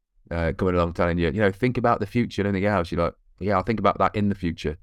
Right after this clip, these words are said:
Uh, but th-, I, I think there's so much research out there now which shows those athletes,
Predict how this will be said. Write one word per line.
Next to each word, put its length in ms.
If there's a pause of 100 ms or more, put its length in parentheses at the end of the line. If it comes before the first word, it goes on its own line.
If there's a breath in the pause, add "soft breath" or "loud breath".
(560 loud breath)
Uh, 380
but 200
th-, 120
I, 40
I 200
think 120
there's 100
so 140
much 180
research 260
out 80
there 140
now 200
which 140
shows 400 (320)
those 380 (100)
athletes, 840